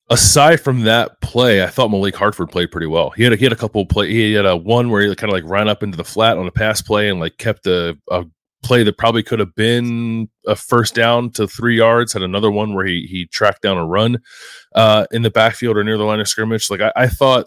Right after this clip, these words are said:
the first time he got the opportunity to start this year and they pulled him out early, I thought he was just, like, way too over aggressive and taking himself out of plays. And in this game, maybe there was a play or two where that happened, but they kinda let him play through it. And then I thought he settled in and, and kinda looked like the guy we, we heard so much about during,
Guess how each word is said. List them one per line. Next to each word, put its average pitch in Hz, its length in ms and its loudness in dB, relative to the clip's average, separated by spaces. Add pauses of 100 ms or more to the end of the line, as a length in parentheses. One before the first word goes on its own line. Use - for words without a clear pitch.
the - 80 -6
first 160 280 2
time 147 160 2
he 143 60 0
got 127 160 2
the 117 80 0
opportunity 110 480 -6
to 87 80 -4
start 104 320 0
this - 180 -8
year 92 140 -2
and 90 80 -4
they 85 60 -6
pulled 104 240 -2
him 92 100 -2
out 92 320 0
early, 92 400 -2
I 90 100 -2
thought 104 280 -2
he 104 120 -4
was 92 220 -6
just, - 320 -4
like, 85 160 0 (200)
way 120 420 2
too 117 320 0
over 92 320 -2
aggressive 87 400 -2
and 80 100 -12
taking 92 280 -10
himself 90 280 -4
out 90 140 0
of 78 80 -8
plays. 123 340 0 (640)
And 113 120 4
in 104 200 2
this 117 240 2
game, 101 640 -2 (320)
maybe 123 260 4
there 123 100 4
was 110 120 0
a 87 40 -10
play - 260 -2
or 98 120 0
two 135 320 2
where 123 200 -2
that 127 160 -2
happened, 135 500 -2 (100)
but 107 200 2
they - 60 2
kinda 127 220 2
let 113 200 2
him 101 100 0
play 104 220 -2
through 107 280 -2
it. 92 40 0
And 82 100 -6
then 92 80 -2
I 95 80 0
thought 101 260 -2
he 95 100 -4
settled 92 380 0
in 87 340 -4
and, 82 400 -8
and 92 140 -10
kinda 98 220 0
looked 92 280 -4
like 92 140 -4
the 87 80 -8
guy 90 220 2
we, 87 260 -4
we 90 160 -8
heard 92 160 -2
so 85 100 -6
much 82 200 -6
about 80 320 -6
during, 80 320 -10